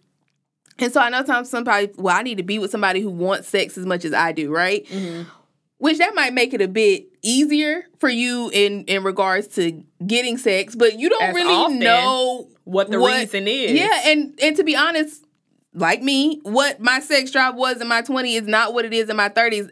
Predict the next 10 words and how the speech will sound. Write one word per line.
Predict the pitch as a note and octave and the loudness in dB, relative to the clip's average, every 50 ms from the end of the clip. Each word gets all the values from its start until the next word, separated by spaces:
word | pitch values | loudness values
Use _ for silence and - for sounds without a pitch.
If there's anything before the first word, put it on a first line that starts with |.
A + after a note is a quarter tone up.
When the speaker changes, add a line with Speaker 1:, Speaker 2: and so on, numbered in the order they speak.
| _ _ | _ _
Speaker 1:
and | G#3 G#3 G#3 G#3 | 2 2 2 2
not | G#3+ A3 A3+ A3 | 2 0 2 2
necessarily | A3+ A3+ A#3 - A3 G3 G3+ G3+ G3 | 0 -2 -2 0 0 0 0 0 -2
because | F#3+ G3 - B3+ G#3 F#3 | -6 -4 0 0 0 0
of | F#3+ F3+ | 0 -4
desire, | G3 G3 G3+ G3 G3 G3+ G#3 G3+ | -2 0 2 2 2 2 0 0
maybe | F#3+ F#3 G3 G3+ G3+ | 0 -2 -2 -2 -2
just | F3+ F#3 F#3 - - | -2 -4 -4 -4 -6
because | F#3 F#3 - G#3+ G3 F#3 F#3+ | -6 -2 0 0 0 0 -2
of | F#3 F#3+ F#3+ F3 E3+ E3+ E3+ E3+ | -2 -2 -2 -2 -2 -4 -6 -10